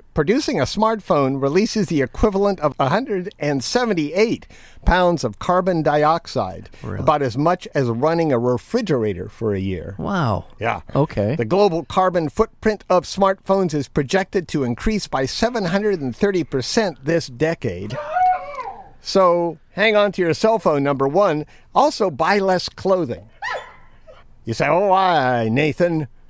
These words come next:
Speaker 1: Well, you ought to use your old clothes. The amount of textile waste in the U S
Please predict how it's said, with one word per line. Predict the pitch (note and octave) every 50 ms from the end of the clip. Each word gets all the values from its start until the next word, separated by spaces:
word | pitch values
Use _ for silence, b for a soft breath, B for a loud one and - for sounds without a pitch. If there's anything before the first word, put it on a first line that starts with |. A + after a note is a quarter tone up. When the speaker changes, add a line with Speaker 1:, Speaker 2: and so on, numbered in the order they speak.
| - - - -
Speaker 1:
Well, | - - F#3
you | B3 C4 A#3 G3+ G3 G3 G3
ought | F#3 F#3+
to | G3 G3+
use | F#3+ F3+ G3 G3 E3+
your | F#3+ E3+ D#3
old | D#3 F3+ G3+ F#3+
clothes. | - - E3 C#3+ C#3+ D3 C3+ -
The | D#3 D3
amount | C3+ C3+ D#3 G3 A#3+ A#3 G3+ -
of | - D#3 - -
textile | - - C4+ - - - F#3 D#3 C#3 B2 A#2+ A#2+
waste | B2 C3 B2+ B2 C3 C#3 - - - - - - - -
in | - A#3 B3 B3+ B3 B3 A#3+ A#3 A#3
the | A#3
U | A3+ A3 A3 G#3+ G#3 G#3
S | G3 C3+ A2 G2 - -